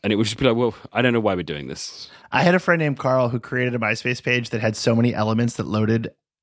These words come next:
Speaker 2: at the same time that it would crash your browser, and he did it on purpose, and it was very funny.
Speaker 1: <laughs>
Speaker 2: No, the MySpace U I is really interesting to look back on because it's so divorced from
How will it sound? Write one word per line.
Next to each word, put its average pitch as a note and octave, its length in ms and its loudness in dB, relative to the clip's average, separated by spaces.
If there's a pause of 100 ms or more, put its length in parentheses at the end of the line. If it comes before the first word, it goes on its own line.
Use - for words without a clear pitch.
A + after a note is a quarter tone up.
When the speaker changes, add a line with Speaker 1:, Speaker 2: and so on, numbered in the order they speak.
(180)
Speaker 2:
at G#2+ 80 -4
the A#2 60 -6
same A2 200 0
time G#2+ 260 2
that A2 120 0
it G#2+ 80 0
would G2 120 -6
crash G2+ 340 -2
your G#2 80 -2
browser, G2 420 -2
and A2+ 180 -2
he A2 60 2
did A2+ 140 0
it A2+ 80 2
on G2+ 120 0
purpose, G#2 440 -2 (320)
and C3 80 2
it - 20 6
was B2 160 4
very G#2+ 320 0
funny. E2+ 320 -4
Speaker 1:
<laughs> - 60 0 (600)
Speaker 2:
No, A#3+ 180 4
the G3 100 0
MySpace B3 580 -2
U F3+ 160 0
I E3 140 4
is C#3 140 2
really D3+ 220 2
interesting D3+ 300 -2
to C3+ 60 2
look B2 160 0
back D#3 220 -2
on A#2+ 140 2
because A#2+ 420 -2
it's B2+ 200 -8
so D3 520 2
divorced A#2 800 -4 (480)
from A2 800 0